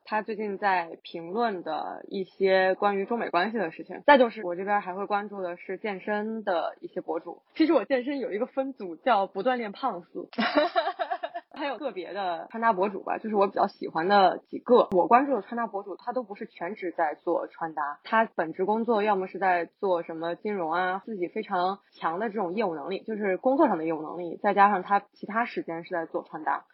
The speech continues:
就是我不是很喜欢全职在搞穿搭，他或许，呃，穿搭上的业务能力很强，但是我还是更希望他有一个别的方面的一种，就是更全面的一个能力。然后再就是我有几个比较关注的女性话题的 vlogger，像是比如说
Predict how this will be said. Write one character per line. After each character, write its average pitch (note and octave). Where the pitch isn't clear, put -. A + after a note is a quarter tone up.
就 C4
是 A#3
我 E3+
不 -
是 B3+
很 F#3+
喜 -
欢 F3
全 F#3+
职 F3+
在 F#3+
搞 -
穿 F3+
搭， F3+
他 -
或 D4+
许， F#3
呃， F3+
穿 D4
搭 F4
上 E4
的 A#3
业 A#3
务 G3
能 F3+
力 -
很 F3+
强， -
但 A3+
是 A3+
我 E3+
还 E3+
是 G#3+
更 A3
希 B3
望 G#3
他 A3
有 F3
一 D3+
个 F3
别 F3
的 A3+
方 B3
面 B3
的 -
一 F#3+
种， -
就 A3+
是 G#3
更 A3
全 D#3
面 G#3
的 F3
一 D#3
个 D#3
能 -
力。 -
然 G3
后 A#3
再 A#3+
就 G#3
是 G#3
我 F#3+
有 A3
几 D#3+
个 F3+
比 -
较 D#3
关 G3+
注 G#3
的 F3
女 D#3+
性 G#3+
话 F#3
题 E3+
的 E3+
vlogger， D#3+
像 F3
是 F3
比 -
如 D#3+
说 F#3